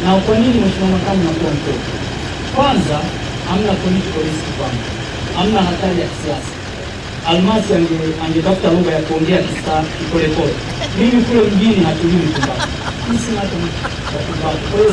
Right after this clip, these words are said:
sina mpiga kura at-, wa, wa amcos atakayekasirika mzee. Wanaanzia huku. Kwa hiyo mimi hawa ndugu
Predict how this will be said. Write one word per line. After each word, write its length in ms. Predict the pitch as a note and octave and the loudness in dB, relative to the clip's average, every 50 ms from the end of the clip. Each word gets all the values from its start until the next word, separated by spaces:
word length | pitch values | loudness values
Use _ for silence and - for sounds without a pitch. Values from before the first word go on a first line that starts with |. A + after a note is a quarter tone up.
| - | 2
sina 140 | - A3+ G#3+ F#3+ | 0 0 2 2
mpiga 240 | F3+ - F#3 F3 F3 E3+ - | 2 2 2 2 2 2 2
kura 220 | - G#3 F#3+ E3 D#3+ - - - - - - D#3+ E3+ | 2 2 2 2 2 -2 -4 -4 -6 -4 -2 -2 -2
at-, 180 | E3 E3 - - F3 F3 | -2 -2 -2 0 2 4
wa, 60 | F#3 F#3+ F#3+ F#3+ F3 | 6 6 6 4 4
wa 80 | F3+ F#3 F#3+ G#3 | 4 4 6 6
amcos 340 | A3 A3 F#3+ - G3 F3 - - E3 | 4 4 4 4 2 2 2 2 2
atakayekasirika 760 | D#3 D#3 D3+ D#3 E3 D#3 D3+ - - - - F3 F3 F3+ F3 E3 D3 C#3+ | 0 0 0 0 0 0 0 0 -2 0 2 2 4 4 4 2 0 0
mzee. 200 | D3 D3+ D3 C3+ B2 B2 - - - - - - - - - - - - - - - - - - - - - - - B3+ C4+ - - | 0 0 0 -2 -2 -4 -4 -4 -6 -4 -4 -4 -4 -4 -4 -4 -4 -4 -4 -4 -2 -2 -2 -2 0 0 0 0 0 0 0 2 2
Wanaanzia 560 | F3 F3 F#3 F3+ F3+ F3+ F#3 F#3 - G#3 G#3 F#3 E3+ | 4 6 6 6 6 6 6 6 6 6 6 6 6
huku. 220 | - - - G#3+ - - - - C5 - - G#4 - G3 E3+ E3+ - - - - - - - - C5+ C5 - - - - - - - - - E3 E3 - | 4 4 2 0 0 0 -2 -2 -2 2 2 4 4 6 4 4 4 4 4 4 2 2 4 4 4 4 2 2 2 2 2 2 2 2 0 0 0 4
Kwa 80 | F#3 G3 | 4 4
hiyo 120 | G#3+ A3 A#3 A#3 | 6 6 6 4
mimi 220 | C4+ - C4+ C4 A#3 A3 G#3+ | 4 4 4 4 2 4 4
hawa 240 | A#3 A#3 A#3 A3+ G#3 G#3 G3+ | 4 4 4 4 4 4 4
ndugu 240 | F#3+ F#3+ F3+ F#3 | 4 4 4 4